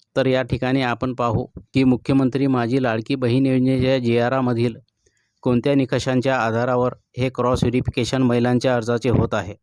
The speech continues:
तर पहा, मुख्यमंत्री माझी लाडकी बहीण योजना जुलै दोन हजार चोवीसमध्ये सुरू करण्यात आलेली आहे आणि जुलै महिन्यामध्ये ज्या महिलांनी अर्ज केलेले आहे त्यांचे अर्ज अप्रूव्ह झाल्यानंतर त्यांना अद्यापपर्यंत सर्व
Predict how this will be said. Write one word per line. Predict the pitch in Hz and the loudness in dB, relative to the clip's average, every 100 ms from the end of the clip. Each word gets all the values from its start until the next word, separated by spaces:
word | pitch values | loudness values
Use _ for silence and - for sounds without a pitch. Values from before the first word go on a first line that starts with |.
| _ _ - | _ _ -4
तर | 127 | -2
पहा, | 127 127 139 | 0 -2 0
मुख्यमंत्री | 131 120 131 131 123 135 | -2 -2 0 0 0 0
माझी | 127 120 123 123 | 2 2 0 0
लाडकी | 120 120 131 | 0 -2 0
बहीण | 120 131 | 2 2
योजना | 127 123 127 131 | 2 2 0 0
जुलै | 117 117 139 | 0 2 2
दोन | 123 120 | 2 2
हजार | 113 131 | 2 0
चोवीसमध्ये | 123 131 131 127 127 131 | 0 0 0 0 0 2
सुरू | 123 131 127 | 2 2 0
करण्यात | 123 120 123 | 0 -2 -2
आलेली | 123 117 123 123 | -2 -2 0 0
आहे | 113 101 - _ _ _ _ - | -2 -4 -8 _ _ _ _ -4
आणि | 120 135 | 0 2
जुलै | 120 123 143 | 4 4 4
महिन्यामध्ये | 135 131 131 135 131 | 2 2 0 0 0
ज्या | 127 127 | 0 0
महिलांनी | 123 123 127 127 | 0 0 0 2
अर्ज | 127 120 120 113 | 2 0 0 0
केलेले | 123 120 120 123 | 0 2 2 2
आहे | 101 101 - _ _ - | 0 -4 -10 _ _ -4
त्यांचे | 123 123 147 143 | 0 0 0 0
अर्ज | 127 135 | 0 0
अप्रूव्ह | 127 113 135 120 | -2 -2 -4 -4
झाल्यानंतर | 107 120 131 120 117 - - _ _ _ _ - | -2 -2 0 0 -2 -6 -8 _ _ _ _ -2
त्यांना | 127 131 135 | 0 2 0
अद्यापपर्यंत | 117 135 131 127 123 123 127 - - | 0 -2 0 -2 0 -2 -4 -6 -14
सर्व | - 139 143 | -2 0 2